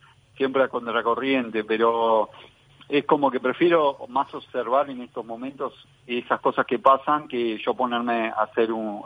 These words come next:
algo un poco más de lo mismo. Aunque está bueno, y considero que es alucinante, pero prefiero hace-, eh,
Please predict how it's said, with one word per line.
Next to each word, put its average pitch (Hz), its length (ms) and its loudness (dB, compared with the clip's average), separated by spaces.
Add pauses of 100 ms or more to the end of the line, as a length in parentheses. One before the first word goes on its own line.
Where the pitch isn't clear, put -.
algo 131 460 4
un 123 260 -6
poco 135 260 2
más 131 200 4
de 127 80 -2
lo 113 140 -2
mismo. 107 320 -8 (340)
Aunque 117 400 4
está 131 200 6
bueno, 160 520 2 (600)
y 113 100 -20
considero 123 500 -4
que 127 60 -6
es 123 100 -6
alucinante, 127 580 -4
pero 113 800 2
prefiero 131 460 4
hace-, - 240 -6
eh, 110 220 -12